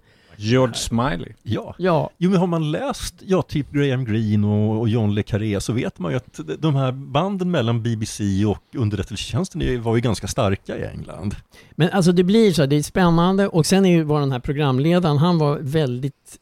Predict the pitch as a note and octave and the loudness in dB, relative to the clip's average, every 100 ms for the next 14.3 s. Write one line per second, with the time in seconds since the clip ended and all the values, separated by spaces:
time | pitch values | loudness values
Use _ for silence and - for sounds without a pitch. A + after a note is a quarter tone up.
0 | A2+ D3+ - C#3 - C#3+ C3+ C#3+ D3+ C3 | -20 -20 -8 -6 -2 0 2 2 2 2
1 | E3 F3 B2 C3+ F3 D#3 G#2+ - D3 C3+ | 2 2 4 4 6 4 2 0 0 0
2 | - - - _ D#3 F3+ E3+ B2 C3+ B3 | -4 -20 -20 _ -4 0 2 2 2 2
3 | A#3+ D#3 E3+ D3 B2+ - A2+ - B2 C#3 | 0 0 0 2 0 -2 -4 -4 -2 2
4 | C3+ E3 C#3 A2+ B2 B2 A#2 - C#3 C3 | 2 2 0 0 -2 -2 -4 -2 0 0
5 | A2 A#2 D#3 D#3+ D3+ D3+ E3 D#3 C#3+ C3+ | -2 -2 0 0 2 2 2 2 0 -2
6 | C#3 _ _ _ - D#3 F3+ E3 C#3 D3+ | -6 _ _ _ -4 -2 0 -2 -2 -2
7 | D3 C#3+ - _ - D3+ E3 C#3+ F#3+ F3 | 0 -2 -6 _ -2 2 2 2 2 2
8 | E3 D#3 D3 C#3 C3+ - C#3+ B2 D#3 E3 | 2 4 4 4 2 0 0 4 4 2
9 | D#3+ D#3 - D3+ D3 C3+ C3+ D3 B2 A#2+ | 2 2 2 0 2 2 2 2 2 -2
10 | - A2+ - E3 - - - E3 - - | -2 -4 -4 -6 -6 -6 -2 -2 -2 -10
11 | - - - - - - - _ - D#3+ | -20 -10 -4 -4 -6 -16 -20 _ -4 0
12 | F3+ G3+ G#3 - F#3+ G#3+ F3 E3+ E3+ - | 2 4 4 2 -2 0 2 2 2 4
13 | G3 F3+ F3+ F3+ E3+ F3 A3+ C4 F#3 - | 4 6 4 2 2 4 4 4 2 0
14 | F#3 E3+ D#3+ | 0 2 0